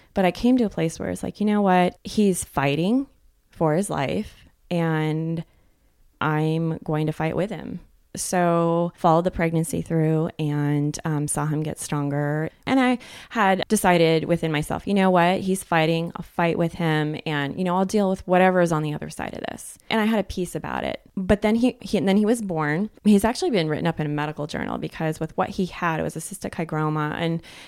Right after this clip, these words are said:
there's so many, there can be so many causes for that. When he was delivered, he still had some of the hygroma on his neck. I mean, he was nine pounds. Healthy kid. They whisked him away to check him out, and they're, like, trying to find, you know, they saw the hygroma,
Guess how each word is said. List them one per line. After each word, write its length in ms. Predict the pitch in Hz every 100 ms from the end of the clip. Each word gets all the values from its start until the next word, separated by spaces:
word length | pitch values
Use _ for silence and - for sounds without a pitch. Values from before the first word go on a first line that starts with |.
| -
there's 160 | 208
so 400 | - - 220 220
many, 460 | 226 190 185 180 175
there 100 | 190
can 140 | 180 185
be 60 |
so 120 | -
many 100 | 180
causes 680 | 147 - 147 143 151 139 151
for 160 | - 82
that. 340 | 85 69 - _
When 240 | - 185 185
he 200 | 185 226
was 380 | 226 190 180 185
delivered, 480 | 170 160 156 156
he 120 | 156 180
still 240 | - 175
had 320 | 190 190 175
some 180 | - 160
of 40 |
the 80 | 165
hygroma 480 | 165 170 156 151 151
on 100 | 147
his 140 | 160 165
neck. 300 | 143 143 -
I 40 | 165
mean, 120 | 160
he 80 | 175
was 120 | 160
nine 280 | 151 156 185
pounds. 480 | 151 147 165 202 - _ _ _ _ -
Healthy 320 | 156 165 190
kid. 420 | 160 151 151 170 - -
They 240 | 165 160
whisked 320 | 151 170 175
him 100 | 180
away 360 | 165 151 147 156
to 80 | 151
check 240 | - 160
him 80 | 156
out, 340 | 151 147 170
and 180 | - 160
they're, 280 | 151 151 151
like, 160 | 156 -
trying 260 | 160 160
to 60 | 156
find, 520 | - 160 156 151 151
you 60 | 170
know, 100 | 151
they 120 | 151
saw 200 | - 190
the 60 |
hygroma, 320 | 175 147 151